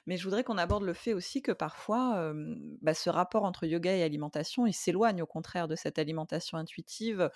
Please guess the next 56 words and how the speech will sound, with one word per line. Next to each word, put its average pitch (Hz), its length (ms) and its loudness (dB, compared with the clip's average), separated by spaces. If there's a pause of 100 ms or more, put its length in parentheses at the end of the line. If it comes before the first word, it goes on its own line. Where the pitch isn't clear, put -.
en 165 80 -2
mettant, 175 320 -2
comme 160 160 0
tu - 120 -6
l'as 156 140 6
dit, 180 220 0
toi, 147 180 2
dans 151 140 2
ton 165 160 0
expérience, 165 680 2
beaucoup 160 280 -2
l'accent 180 460 0
sur, 147 280 0
heu, 143 80 4 (160)
l'importance 165 460 0
de 170 80 2
l'alimentation 151 720 0
saine, 208 360 2
voire 175 200 2
du 165 120 -2
végétarisme. 160 1080 2 (220)
Qu'est-ce 240 160 2
que 277 80 2
tu 233 140 -2
en 185 100 2
penses, 233 240 0
toi, 185 140 0
de, 151 200 0
de 151 140 0
ce - 100 -6
contrôle 214 440 2
et 185 60 2
de - 60 -16
ces 160 220 0
injonctions 202 480 0
autour 185 200 -4
de 175 60 0
la 165 100 4
nourriture 175 500 0
qu'il - 140 -6
peut 156 120 -2
y 165 80 2
avoir, 185 360 2
heu, 160 140 0
dans 160 180 0
certaines 180 440 0
approches 185 360 0
du 185 140 -8
yoga ? 180 380 0
Est-ce 220 120 -4
que 180 80 -4
c'est - 140 -6
quelque 165 240 -4
chose 190 200 -6
que 180 100 -8
tu, 160 420 -8